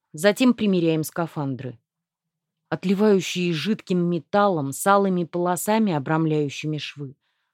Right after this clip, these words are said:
они выглядят тяжелыми и громоздкими. Создается впечатление, что в них не развернуться.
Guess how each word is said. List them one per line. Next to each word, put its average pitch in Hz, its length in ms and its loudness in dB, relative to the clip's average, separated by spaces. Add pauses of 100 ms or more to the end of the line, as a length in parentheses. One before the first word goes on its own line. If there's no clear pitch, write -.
(120)
они 226 240 6
выглядят 208 640 0 (100)
тяжелыми 220 760 2
и - 140 -8
громоздкими. 185 1040 -2 (500)
Создается 202 640 2
впечатление, 190 680 0
что 165 200 -6
в 160 100 0
них 190 180 -2
не 202 140 2
развернуться. 202 960 0